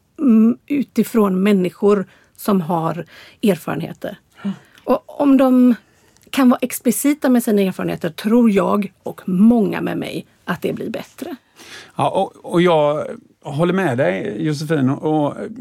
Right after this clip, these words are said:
Speaker 2: jag tror att det också är så att, eh, alltså, all forskning har ju en värdepremiss. Alltså, varför tycker jag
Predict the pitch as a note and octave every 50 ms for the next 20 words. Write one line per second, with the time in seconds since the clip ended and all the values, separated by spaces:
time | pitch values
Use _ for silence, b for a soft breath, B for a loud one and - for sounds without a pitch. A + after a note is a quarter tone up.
0 | - - - D#3 E3 D#3+ D#3+ F#3+ G3+ F#3 E3+ F3 E3 - - F3+ D#3+ D3 B2 -
1 | E3 C#3 B2+ A2+ - _ B B B B B B B B B B B B _ C4+
2 | G3 C3+ B2+ B2 A#2+ A#2+ A#2 A#2 A#2 - - _ _ - C#3 C3 - - G3 G3+
3 | A3 G#3 G#3+ G#3 - - G#3+ G#3 - - - - D3 C3+ C3+ C#3+ C3 - - D#3+
4 | C3+ A2+ A2 G#2+ G#2 A2+ A2+ G#2 A2+ B2 A#2+ A#2+ A#2 - - _ _ _ _ _
5 | - - - - C#3 C3+ B2+ A#2+ B2 C3 B2+ A2+ C3+ E3+ D#3+ C3+ A#2+ A2+ A2+ G#2+
6 | F#2+ G#2+ G#2+ A#2 - - _ - - C3+ C3+ C3+ F#3 G#3+ - - - - - D3+
7 | C3 C3 C3+ B2 B2 F3 F#3+ F#3+ F3+ F3 - - F3 - - D#3+ C3 - - D#3+
8 | C3+ B2 B2+ C3+ A2+ G#2 G#2 G#2 G#2